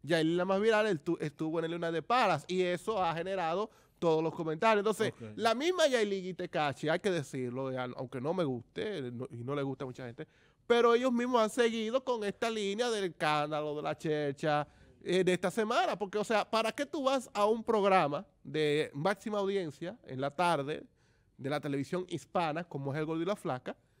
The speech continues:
Speaker 1: ¿Para qué tú vas a dar una entrevista? Porque tú sabes que van a seguir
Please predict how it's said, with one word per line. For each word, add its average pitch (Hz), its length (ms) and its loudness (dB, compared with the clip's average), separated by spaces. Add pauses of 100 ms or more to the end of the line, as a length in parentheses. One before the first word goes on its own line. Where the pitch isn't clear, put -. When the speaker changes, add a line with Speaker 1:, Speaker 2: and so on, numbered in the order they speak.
(340)
Speaker 1:
¿Para 170 220 6
qué 202 120 -2
tú 180 160 0
vas 208 400 8
a 156 120 0
dar 175 120 2
una 190 100 -2
entrevista? 190 420 -2
Porque 185 260 -2
tú 240 140 -2
sabes 285 240 2
que 240 120 -2
van 247 160 2
a 214 40 4
seguir 226 280 -2